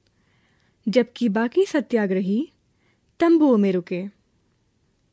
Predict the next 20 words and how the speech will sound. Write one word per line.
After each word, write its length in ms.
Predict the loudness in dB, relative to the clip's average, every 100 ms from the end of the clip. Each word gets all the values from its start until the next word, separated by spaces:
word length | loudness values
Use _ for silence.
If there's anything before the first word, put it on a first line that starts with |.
| _
रास 340 | -4 -2 -4 -6
की 200 | -4 -4
आबादी 680 | -2 -2 -2 -4 -4 -6 -10 _ _
करीब 360 | -2 0 0 -2 _ _ _
तीन 200 | 2 2
हजार 400 | 2 -2 -2 -4
थी, 400 | -6 -8 -8 -8 -14 _ _ _ _ _ _ _ _ _ _ -2
लेकिन 360 | 0 0 0 0
उनकी 380 | 0 0 0
जनसभा 520 | 2 2 2 0 0 0
में 260 | -2 -4 -8 _ _ _ -12
बीस 420 | -4 2 2 2 -4
हजार 380 | -4 -2 0 -2
से 200 | -2 -2
ज्यादा 300 | 0 0 0
लोग 240 | 0 -2 -4 -6
थे। 200 | -6 -6 -10 _ _ _ _ _ _ _ _ _ _ _ _ _ _ _ _ -10
अपने 380 | -8 -4 -2 0
भाषण 460 | 0 -2 0 0
में 280 | 0 -2